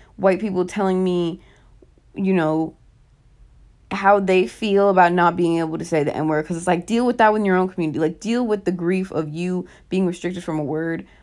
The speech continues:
by yourself, because that's all it is. It's just your ego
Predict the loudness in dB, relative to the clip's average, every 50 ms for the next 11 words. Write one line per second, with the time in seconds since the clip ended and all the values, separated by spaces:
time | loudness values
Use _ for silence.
0 | _ _ _ 4 4 6 4 2 0 -2 -4 0 4 4 4 4 2 -2 -10 _
1 | _ -12 -10 -8 0 2 4 4 4 2 0 0 0 0 0 -2 -4 -4 -6 -8
2 | -10 -6 -2 -2 -2 0 -2 -4 -2 -2 -2 -2 -2 -2 -2 -2 -2 -4 -6